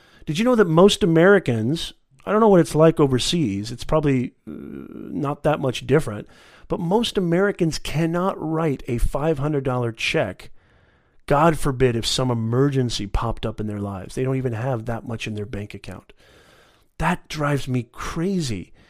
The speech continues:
That makes me sad and depressed. I was just talking to my wife. Uh, we dropped our, um, kids off at school this morning, and I was just talking to my wife about how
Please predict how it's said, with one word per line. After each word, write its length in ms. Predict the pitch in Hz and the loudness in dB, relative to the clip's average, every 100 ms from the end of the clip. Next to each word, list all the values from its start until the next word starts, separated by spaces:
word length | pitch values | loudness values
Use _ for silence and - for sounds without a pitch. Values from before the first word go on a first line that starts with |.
| _ _ - | _ _ -4
That 160 | 147 | -4
makes 240 | - 170 - | -2 -6 -2
me 140 | 139 | -4
sad 760 | - - - 127 131 147 156 - | 0 0 0 0 0 0 -2 -4
and 180 | 123 117 | -6 -4
depressed. 1000 | 113 - - - 123 135 104 - - - - _ _ _ _ _ _ _ _ _ _ - | -6 -6 -8 -6 -4 -4 -4 -6 -8 -12 -20 _ _ _ _ _ _ _ _ _ _ -4
I 60 | |
was 100 | 156 | -2
just 160 | 185 - | -2 0
talking 320 | 208 196 196 | 2 4 4
to 60 | 170 | 4
my 160 | 147 | 4
wife. 500 | 139 143 185 160 - - | 4 4 4 2 -2 -12
Uh, 160 | 143 131 | -10 -8
we 80 | |
dropped 380 | 131 135 175 175 | -8 -6 -8 -4
our, 220 | 156 123 - 131 | -6 -6 -10 -14
um, 360 | 117 110 120 _ | -12 -14 -16 _
kids 320 | - 180 190 160 | -4 0 2 2
off 260 | 123 - | 0 -2
at 120 | 123 | -6
school 640 | - - 170 202 120 98 101 - _ _ - _ - | -4 -4 0 0 0 -4 -12 -20 _ _ -20 _ -8
this 200 | 139 - | -6 -4
morning, 560 | 123 139 160 117 104 104 - - - - - | -2 0 0 -2 -8 -14 -20 -20 -20 -18 -6
and 480 | 123 123 120 120 - | -4 -2 -2 -2 -2
I 100 | 139 | 0
was 160 | 139 127 | 2 2
just 200 | 175 - | 0 0
talking 400 | 143 143 147 131 | 0 0 0 -2
to 100 | 127 | -2
my 160 | 120 | -4
wife 460 | 117 117 143 160 - | -4 -2 0 -2 -2
about 380 | 120 110 107 - | -4 -2 -4 -6
how 260 | 135 147 | -4 -4